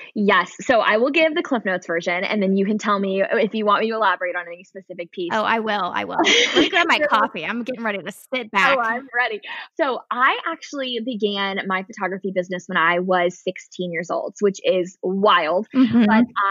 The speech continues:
Speaker 1: I, growing up, my mom actually made cakes out of our house. So she kind of was the,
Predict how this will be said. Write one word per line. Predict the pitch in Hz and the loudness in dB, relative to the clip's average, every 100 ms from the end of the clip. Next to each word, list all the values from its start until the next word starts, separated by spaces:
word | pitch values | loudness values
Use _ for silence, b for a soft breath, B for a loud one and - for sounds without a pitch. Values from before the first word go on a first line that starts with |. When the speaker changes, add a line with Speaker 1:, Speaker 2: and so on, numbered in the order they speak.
| 202 | 0
Speaker 1:
I, | 240 311 330 226 | -2 -6 -10 -6
growing | 233 226 226 | -6 -6 -6
up, | 185 - | -6 -4
my | 196 | -6
mom | 202 185 190 | -4 -4 -4
actually | 240 - - 247 | -6 -12 -10 -4
made | 214 190 | -4 -4
cakes | 202 175 - - | 0 0 -2 -4
out | 185 | -2
of | 180 | 0
our | 180 | -2
house. | 185 110 180 | -4 -6 -6
So | 220 | -4
she | 202 - - 208 214 240 - 220 | -4 -4 -6 -2 0 2 0 -2
kind | 208 | -4
of | 202 | 0
was | 190 185 | 0 0
the, | 180 | -4